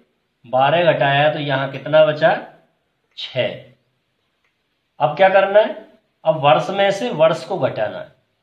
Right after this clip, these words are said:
इधर आप देख रहे हैं सात, सात में से ज़ीरो गया, सात,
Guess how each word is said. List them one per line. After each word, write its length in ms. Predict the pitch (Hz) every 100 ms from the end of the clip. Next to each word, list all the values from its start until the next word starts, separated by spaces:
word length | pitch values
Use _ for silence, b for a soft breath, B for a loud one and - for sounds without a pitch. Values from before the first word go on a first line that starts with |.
| _ _ _
इधर 220 | 143 160 185
आप 200 | 185 180
देख 220 | 180 180
रहे 100 | 196
हैं 80 | 196
सात, 500 | - 143 120 110 -
सात 340 | 151 147 151
में 140 | 170 175
से 140 | 185
ज़ीरो 280 | 170 180 180
गया, 260 | 180 208 - - _ _ _ _ _ _ -
सात, 360 | 127 98 -